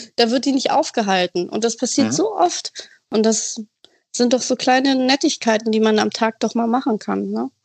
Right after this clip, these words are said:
Speaker 2: Unbedingt, auch nicht nur beim Flirten, sondern ganz
Speaker 1: Ja.
Speaker 2: allgemein, da hast du völlig recht. Liebe
Speaker 1: Ja.
Speaker 2: Nussin, wir sind schon am Ende unseres Gesprächs. Ähm, ich wünsche dir vor allen Dingen sehr, sehr viel Glück mit dem Fest der Liebe, dass
Speaker 1: Ja,
Speaker 2: dich
Speaker 1: vielen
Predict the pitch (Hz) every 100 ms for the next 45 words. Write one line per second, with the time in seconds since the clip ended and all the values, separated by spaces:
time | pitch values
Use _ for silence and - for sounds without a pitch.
0 | 349 247 214 - 131 262 - 120 95 107
1 | 98 113 98 107 104 143 131 98 95 87
2 | 95 90 87 90 87 _ - 90 285 240
3 | 190 123 95 85 80 - 95 107 104 -
4 | 101 107 107 123 135 - 262 110 104 -
5 | - - - - 165 143 214 240 139 120
6 | 320 214 127 104 98 - 104 - 104 98
7 | - - - 131 127 127 123 127 - _
8 | _ 123 113 190 190 156 151 - 107 151
9 | 156 135 110 143 143 123 127 110 123 -
10 | 120 110 101 113 - 101 98 101 135 233
11 | - - - - 302 262 233